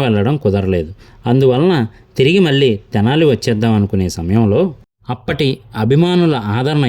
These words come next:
ఎంతగానో పొందిన కన్యాశుల్కం నాటకాన్ని సినిమాగా తీయడం, అందులోనూ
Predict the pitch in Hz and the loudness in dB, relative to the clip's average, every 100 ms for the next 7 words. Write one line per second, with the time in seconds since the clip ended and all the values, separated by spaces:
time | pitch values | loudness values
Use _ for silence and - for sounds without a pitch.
0 | 101 101 139 151 160 143 120 101 85 - | 0 0 -2 0 -2 0 0 0 -4 -4
1 | 107 123 185 - 156 139 120 95 87 95 | 0 0 0 0 -2 0 0 -2 -4 -6
2 | 117 117 127 190 _ - 143 160 185 185 | -2 0 0 -2 _ -6 -2 0 0 0
3 | 175 - 110 101 107 - _ _ _ - | -2 0 2 2 0 -2 _ _ _ -4
4 | 117 143 185 190 156 | 0 0 2 0 0